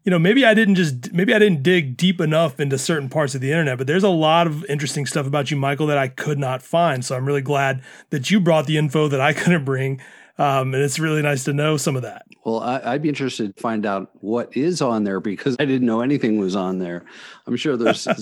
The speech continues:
Speaker 1: <laughs>
Speaker 2: must be some little tidbits about me, I guess.
Speaker 1: There's a
Speaker 2: Um,
Speaker 1: few things, but not, not, none of this. So I'm happy to be, you know, I'm happy to share this with people that, that need to know it. It's very cool.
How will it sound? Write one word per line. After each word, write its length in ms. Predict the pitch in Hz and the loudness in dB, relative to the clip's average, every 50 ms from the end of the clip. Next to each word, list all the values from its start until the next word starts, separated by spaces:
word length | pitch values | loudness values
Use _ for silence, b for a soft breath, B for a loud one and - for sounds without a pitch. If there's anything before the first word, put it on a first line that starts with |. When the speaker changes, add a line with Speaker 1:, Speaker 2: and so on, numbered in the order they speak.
| 104 107 | -6 -6
Speaker 1:
<laughs> 100 | 107 - | -6 -4
Speaker 2:
must 340 | 123 117 123 123 - - | -2 0 0 -2 -2 -2
be 100 | 123 113 | -4 -4
some 300 | 107 - - 127 120 127 | -2 -2 -4 -2 -2 0
little 240 | 131 117 107 110 101 | -2 0 -2 -2 -4
tidbits 480 | - - 117 104 95 90 90 85 - - | -4 -4 -4 -4 -4 -4 -6 -8 -6 -8
about 320 | 90 80 90 85 80 69 | -8 -6 -6 -8 -8 -8
me, 160 | 87 90 82 | -10 -10 -10
I 120 | 80 82 82 | -10 -10 -10
guess. 420 | - 82 82 - - - - - B B B B B B B B B | -12 -12 -12 -12 -12 -12 -14 -14 B B B B B B B B B
Speaker 1:
There's 180 | 165 214 240 320 | 2 2 4 2
a 20 | |
Speaker 2:
Um, 80 | 294 - | 4 4
Speaker 1:
few 160 | 262 277 277 | 4 4 6
things, 400 | 285 247 254 240 202 170 156 143 | 6 6 6 8 6 4 4 2
but 120 | 160 165 | 2 2
not, 280 | 160 170 180 196 185 175 | 4 4 4 4 4 4
not, 340 | 170 175 190 196 - - - | 4 4 4 2 2 -2 -2
none 240 | 156 170 208 240 | 2 2 4 4
of 100 | 233 170 | 4 4
this. 260 | 147 208 202 151 131 - | 4 4 4 4 2 0
So 160 | - 165 147 | -2 0 0
I'm 120 | 156 165 | 0 2
happy 300 | 151 175 175 165 180 175 | 4 2 4 4 2 2
to 60 | 156 | 2
be, 280 | 139 131 160 156 156 147 | 2 2 2 2 2 0
you 140 | 139 139 143 | 0 -2 -2
know, 260 | 139 135 127 135 143 | -2 -2 -2 -4 -4
I'm 140 | 151 143 127 | -4 -4 -2
happy 240 | 151 151 143 156 135 | -2 0 -2 -2 -2
to 100 | 139 127 | -2 -2
share 340 | - - - 170 175 180 170 | -2 -2 0 2 2 2 2
this 260 | 139 139 135 131 - | 2 0 -2 -2 -2
with 140 | 151 135 131 | -4 -4 -4
people 300 | - 151 139 139 135 135 | -6 -6 -4 -2 -4 -2
that, 360 | 123 135 127 123 120 - - | -2 -2 -2 -2 -4 -6 -6
that 140 | 139 143 139 | -6 -4 -4
need 140 | 143 151 139 | -4 -4 -4
to 60 | 151 | -2
know 220 | 139 139 160 180 - | -2 -2 -2 -4 -4
it. 80 | 104 | -6
It's 140 | 117 - - | -10 -12 -6
very 240 | 123 139 135 123 123 | -4 -4 -4 -4 -4
cool. 300 | - 139 - - - | -6 -8 -8 -8 -12